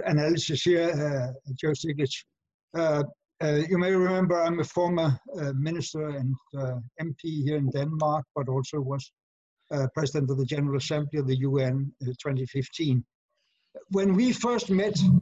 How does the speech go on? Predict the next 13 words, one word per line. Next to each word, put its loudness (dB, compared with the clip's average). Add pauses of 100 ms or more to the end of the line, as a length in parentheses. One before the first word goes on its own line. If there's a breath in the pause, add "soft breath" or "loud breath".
(180)
nine 0
years 0
ago, -4 (580)
I 0
asked -2
you 4 (120)
if -6
you 0
could 0
resume 0 (420)
in 0
one 2
sentence -2